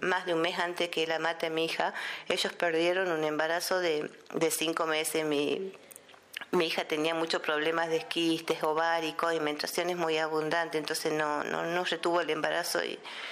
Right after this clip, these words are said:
y ahí yo lo, lo, lo vi, me lo presentó en el hospital, eh, y fuimos juntos al cementerio a llevar la, la cajita porque era un cuerpito chiquitito el del bebé, estaban los dos muy mal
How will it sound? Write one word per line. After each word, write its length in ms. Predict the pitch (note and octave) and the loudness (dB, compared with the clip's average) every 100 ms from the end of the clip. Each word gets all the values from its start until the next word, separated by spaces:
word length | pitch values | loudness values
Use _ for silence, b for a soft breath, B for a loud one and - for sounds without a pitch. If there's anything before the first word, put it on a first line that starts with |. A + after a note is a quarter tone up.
| B | B
y 120 | - E3 | 0 2
ahí 220 | E3+ F#3+ | 4 2
yo 220 | F#3 F3 | 2 2
lo, 240 | D#3+ D#3+ | 4 2
lo, 200 | D3+ E3+ D#3 - - - - | 2 0 0 -6 -12 -12 0
lo 180 | E3+ E3 | 2 4
vi, 240 | F#3+ F#3+ | 2 4
me 140 | F#3+ | 2
lo 160 | D#3+ D#3+ | 2 0
presentó 500 | D#3+ - E3 E3 F3+ | 0 0 0 2 4
en 120 | F3 | 4
el 100 | E3 | 2
hospital, 640 | E3 E3 F3+ F#3 F3 F3 F#3 B B B B - | 0 0 -2 2 2 2 0 B B B B 0
eh, 600 | E3+ E3+ E3 E3 D#3+ E3 | 2 4 4 4 4 2
y 100 | F3+ | 0
fuimos 360 | E3+ G3+ G3+ F#3 | 0 2 2 2
juntos 360 | F#3+ F#3 G3 | 0 2 2
al 120 | F#3+ | 2
cementerio 560 | F3 F3+ E3+ E3+ F#3 F#3 | 2 2 0 0 2 2
a 20 | |
llevar 380 | F3+ F3+ E3+ F3 | 2 4 2 4
la, 240 | F3+ E3 | 2 2
la 140 | F3 F3 | 2 0
cajita 440 | F3+ - G#3+ G#3+ | -2 -2 0 0
porque 280 | G#3+ F3 G3 | -2 -2 0
era 200 | G3+ F#3+ | 4 4
un 260 | F#3 F3 F3+ | 2 0 0
cuerpito 420 | - F3+ G#3+ A#3 | 2 0 0 -2
chiquitito 540 | - F#3 F#3+ A3 A3 | 0 -2 0 0 0
el 80 | G#3+ | 2
del 180 | F3+ E3+ | 0 2
bebé, 380 | F3 E3+ G3 G#3 B B B B B | 0 2 0 -2 B B B B B
estaban 520 | - F3 F#3 F#3+ F#3 E3+ | 0 0 2 2 2 2
los 180 | E3 | 2
dos 260 | E3 F3+ F#3+ - | 4 4 2 -2
muy 240 | F#3 F#3+ F#3+ | 2 4 4
mal 460 | F#3+ F3+ G#3 B3 | 4 2 0 -2